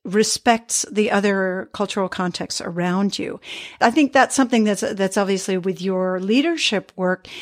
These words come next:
that's probably something that you work a lot with in helping people really understand, how do I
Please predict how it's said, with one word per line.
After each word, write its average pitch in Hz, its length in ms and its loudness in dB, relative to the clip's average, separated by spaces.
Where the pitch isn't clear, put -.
that's 294 200 2
probably 240 460 4
something 214 460 2
that 190 280 -2
you 214 480 0
work 233 200 2
a 196 40 0
lot 196 320 2
with 185 180 -6
in 185 100 0
helping 233 300 0
people 226 260 -2
really 233 240 4
understand, 226 500 0
how 254 180 -2
do 381 120 -2
I 294 300 4